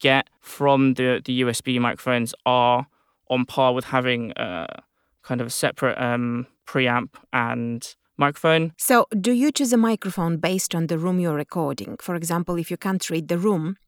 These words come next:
Speaker 2: is dynamic microphone the most usable one, as condenser microphones actually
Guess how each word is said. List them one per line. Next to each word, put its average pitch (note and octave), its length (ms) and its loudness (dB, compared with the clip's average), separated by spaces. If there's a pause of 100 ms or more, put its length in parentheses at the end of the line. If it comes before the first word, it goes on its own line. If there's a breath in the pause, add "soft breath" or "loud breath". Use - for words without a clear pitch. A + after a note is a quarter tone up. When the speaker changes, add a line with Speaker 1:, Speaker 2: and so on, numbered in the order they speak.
Speaker 2:
is F#3 140 0
dynamic F3 500 -2
microphone E3+ 580 -2
the D#3+ 100 -2
most F3 300 -2
usable F#3 420 -2
one, A3 300 -2 (360 soft breath)
as - 180 -2
condenser F3 500 0
microphones E3 920 -2
actually - 400 -6